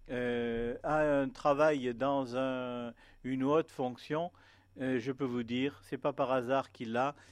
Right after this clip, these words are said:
il a fait des études, il a travaillé,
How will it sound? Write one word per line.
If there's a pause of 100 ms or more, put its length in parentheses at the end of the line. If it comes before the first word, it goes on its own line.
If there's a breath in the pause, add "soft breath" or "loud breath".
(140 loud breath)
il
a
fait
des
études, (260 soft breath)
il
a
travaillé,